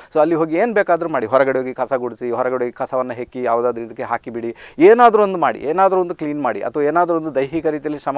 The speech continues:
ಮಾಡಿ. ಆನಂತರ ನೀವು, ನಿಮ್ಗೆ ಎಷ್ಟು ವಯಸ್ಸಾಗಿದೆ ಅಷ್ಟು ಪ್ರದಕ್ಷಿಣೆಗಳನ್ನು ಸಮೇತ ಅಲ್ಲಿ ಹಾಕಿ ಬೇಕಾದ್ರೆ, ಅದು ಕೂಡ ಪರವಾಗಿಲ್ಲ. So ಇದರ ಮುಖಾಂತರ ಏನಾಗುತ್ತೆ, ಈ ಒಂದು ವೃಷಭ ಲಗ್ನದವ್ರಿಗೆ ಮನೆ ಆಗುವಂತಹ ಯೋಗ ಭಾಗ್ಯ ಏನು ಅದು ತುಂಬಾ ಚೆನ್ನಾಗಿ ವರ್ಕ್ ಆಗುತ್ತೆ, ಬಹಳ ಫೇವರಬಲ್ ಆದ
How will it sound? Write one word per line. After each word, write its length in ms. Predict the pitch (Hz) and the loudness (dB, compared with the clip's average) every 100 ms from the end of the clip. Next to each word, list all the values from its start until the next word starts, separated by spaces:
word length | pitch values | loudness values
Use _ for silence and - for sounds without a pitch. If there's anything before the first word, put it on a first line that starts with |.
| 139 | -4
ಮಾಡಿ. 220 | 117 98 - - | -4 -6 -16 -2
ಆನಂತರ 320 | 131 170 180 180 | 2 2 2 0
ನೀವು, 260 | 160 170 156 | 0 -2 -2
ನಿಮ್ಗೆ 220 | 160 170 160 | -4 -2 -2
ಎಷ್ಟು 160 | 180 | 2
ವಯಸ್ಸಾಗಿದೆ 400 | 165 160 156 156 147 | 2 2 0 0 -2
ಅಷ್ಟು 140 | 165 | -2
ಪ್ರದಕ್ಷಿಣೆಗಳನ್ನು 640 | 147 143 - 165 156 151 147 | -2 -2 -4 -4 -4 -6 -6
ಸಮೇತ 300 | 151 160 180 | -4 -2 0
ಅಲ್ಲಿ 180 | 143 147 | 0 0
ಹಾಕಿ 260 | 127 127 107 | -2 -4 -4
ಬೇಕಾದ್ರೆ, 400 | 117 107 98 98 | -4 -4 -4 -4
ಅದು 200 | 123 143 | -4 -4
ಕೂಡ 140 | 139 | -4
ಪರವಾಗಿಲ್ಲ. 440 | 117 110 104 98 98 - - - | -4 -4 -4 -6 -10 -12 -8 0
So 80 | 156 | 2
ಇದರ 120 | 160 | 2
ಮುಖಾಂತರ 380 | 147 139 127 123 | 0 -2 -2 -2
ಏನಾಗುತ್ತೆ, 440 | 120 117 - 185 | -4 -4 -2 -4
ಈ 140 | 135 | -2
ಒಂದು 200 | 139 127 | -4 -4
ವೃಷಭ 320 | 113 156 226 196 | -8 -4 2 2
ಲಗ್ನದವ್ರಿಗೆ 560 | 151 123 110 107 170 - - - 127 | 0 -4 -8 -6 -8 -8 -16 -8 0
ಮನೆ 240 | 151 202 | 2 2
ಆಗುವಂತಹ 680 | 240 180 180 165 160 147 147 | 0 2 0 0 -4 -4 -2
ಯೋಗ 400 | 147 120 139 143 | -2 -2 -2 0
ಭಾಗ್ಯ 520 | 135 127 92 117 120 120 | 0 0 -2 -8 -6 -6
ಏನು 280 | 113 175 | -6 -8
ಅದು 160 | 196 156 _ _ _ _ - | -14 -16 _ _ _ _ -10
ತುಂಬಾ 280 | 110 110 117 | -8 -4 -4
ಚೆನ್ನಾಗಿ 300 | 117 107 101 | -4 -8 -8
ವರ್ಕ್ 180 | 95 98 | -8 -6
ಆಗುತ್ತೆ, 220 | 98 98 104 | -6 -8 -4
ಬಹಳ 220 | 135 160 | 0 0
ಫೇವರಬಲ್ 420 | - 127 120 113 | 0 -4 -4 -6
ಆದ 140 | 113 | -2